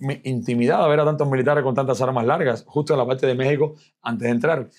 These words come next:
Por lo que una vez que pasé esa parte, empiezo a correr por el puente y empiezo a correr, y empiezo a correr, y empiezo a correr, y empiezan todas las,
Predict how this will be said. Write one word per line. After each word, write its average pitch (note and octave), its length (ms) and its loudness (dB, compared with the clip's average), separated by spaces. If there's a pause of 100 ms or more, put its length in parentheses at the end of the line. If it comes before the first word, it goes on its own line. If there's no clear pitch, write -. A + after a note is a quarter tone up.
(220)
Por A#2+ 140 0
lo A#2+ 80 4
que B2+ 60 4
una C3+ 180 4
vez C#3+ 100 2
que D3 120 0
pasé B2+ 220 0
esa C3+ 140 2
parte, C#3+ 280 2
empiezo C#3 380 0
a - 20 2
correr C3 240 2
por C3 140 0
el A2 100 -2
puente D#3 260 0
y - 20 2
empiezo B2 280 0
a - 20 2
correr, C#3 360 0 (240)
y A#2+ 80 -2
empiezo A#2+ 260 0
a - 20 4
correr, B2+ 180 2
y C3+ 40 0
empiezo B2+ 220 0
a - 20 2
correr, D3 300 0 (220)
y A#2+ 120 -4
empiezan B2+ 420 -2
todas C#3+ 260 2
las, C3 120 -2